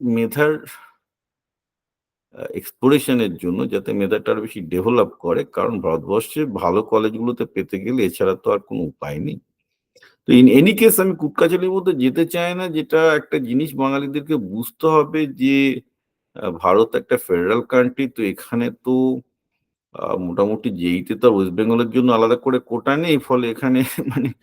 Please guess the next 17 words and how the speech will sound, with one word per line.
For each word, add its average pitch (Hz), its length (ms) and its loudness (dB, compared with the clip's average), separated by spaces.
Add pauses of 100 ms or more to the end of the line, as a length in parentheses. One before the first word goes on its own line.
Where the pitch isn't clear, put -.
(320)
ওয়েস্ট 95 180 -2
বেঙ্গলের 120 420 2
পপুলেশন 120 460 2 (120)
নাইন 117 220 0
পার্সেন্ট, 123 380 0
অথচ 117 220 -10 (140)
জেইতে 110 300 -2
ওয়েস্ট 107 220 -2
বেঙ্গল 110 280 -2
থেকে 110 200 -6
প্রায় 104 200 2
টু 104 60 -12 (100)
পার্সেন্ট, - 360 -12 (840)
ওয়ান 110 320 0
ফোর্থ 113 220 -6
এর - 80 -14
কাছাকাছি। - 520 -6